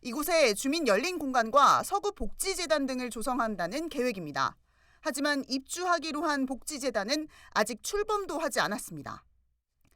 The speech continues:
산하 복지기관들을 이 건물에 모아 주민 불편을 덜고 원도심 상권도 살려보겠다는 구상입니다.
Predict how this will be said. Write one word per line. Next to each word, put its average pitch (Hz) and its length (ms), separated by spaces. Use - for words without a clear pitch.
산하 339 280
복지기관들을 285 920
이 285 120
건물에 277 420
모아 247 400
주민 294 360
불편을 254 500
덜고 196 480
원도심 254 500
상권도 277 760
살려보겠다는 302 880
구상입니다. 156 680